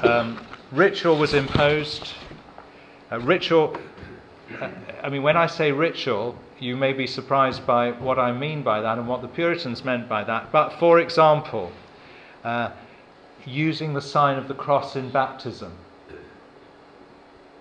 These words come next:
which we might take to be, uh,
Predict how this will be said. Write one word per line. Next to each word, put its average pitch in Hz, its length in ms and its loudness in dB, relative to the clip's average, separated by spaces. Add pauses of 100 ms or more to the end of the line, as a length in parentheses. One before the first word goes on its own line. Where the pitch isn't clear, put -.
(540)
which 123 220 -4
we 123 140 -2
might 117 280 0
take 120 280 -6
to 117 140 -10
be, 113 360 -6 (380)
uh, 110 240 -4